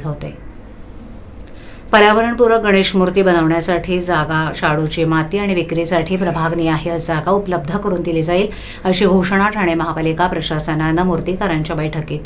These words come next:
केली आहे. त्यामुळे पर्यावरणपूरक विसर्जन व्यवस्थेचा ठाणेकरांनी सकारात्मकपणे स्वीकार केल्यानंतर आता पर्यावरणपूरक गणेश मूर्तींच्या निर्मितीला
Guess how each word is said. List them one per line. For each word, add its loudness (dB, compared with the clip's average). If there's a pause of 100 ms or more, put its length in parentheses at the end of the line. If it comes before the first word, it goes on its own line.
केली -4
आहे. -8
त्यामुळे 0 (420)
पर्यावरणपूरक 0
विसर्जन -2
व्यवस्थेचा -2
ठाणेकरांनी 0
सकारात्मकपणे -2
स्वीकार -2
केल्यानंतर 0 (420)
आता 2
पर्यावरणपूरक 2
गणेश -2
मूर्तींच्या -2
निर्मितीला 0